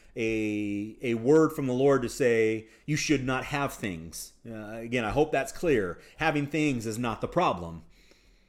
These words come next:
Making those things a priority in your life, worshiping those things, putting them in, in front of your relationship with Jesus, that's the problem, right?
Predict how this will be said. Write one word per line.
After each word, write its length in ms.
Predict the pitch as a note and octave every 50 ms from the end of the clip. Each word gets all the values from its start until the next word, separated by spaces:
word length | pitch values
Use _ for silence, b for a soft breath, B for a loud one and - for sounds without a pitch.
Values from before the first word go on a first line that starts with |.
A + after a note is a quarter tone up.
| b b b b C3+
Making 360 | C#3 C#3+ C#3 C#3+ D3+ C#3 C#3
those 220 | C#3 C3 C3 -
things 360 | - - D#3+ C#3 C3 B2 A2+ A#2
a 80 | A2
priority 640 | - - C3+ B2 A2+ C3+ D#3+ F3 D#3 C3+ A#2 A2+ G#2
in 80 | G2+ G#2
your 140 | G2+ F#2+
life, 360 | F#2+ F#2+ F2+ F2+ F#2 F#2 - -
worshiping 560 | A2+ C#3 E3+ F3 - D#3+ - - A#2+ A2 G#2
those 200 | G#2 G#2 G2+ -
things, 320 | - A2 F#2 F#2 F#2+ -
putting 300 | - - D#3+ D#3 D#3 D3+
them 180 | D3+ D3 C#3+ C3
in, 160 | B2 G#2+ B B B B B
in 120 | A#2 A#2
front 360 | - - - F3 F3 F#3 -
of 100 | C#3+ A#2+
your 120 | A#2 A#2+ A2+
relationship 580 | A#2 A#2 B2 B2 A#2+ - A2 - A#2+ A#2 G2
with 100 | G#2 G2
Jesus, 580 | F2+ G2+ G#2+ G2+ E2+ F2 D2 - - - - - b b b b -
that's 260 | A2+ A2 - - -
the 100 | - -
problem, 480 | - A2+ G#2 F#2 E2+ E2 B1+ - - - - - b b b b b - -
right? 280 | F2+ F2 F2+ F#2+ F2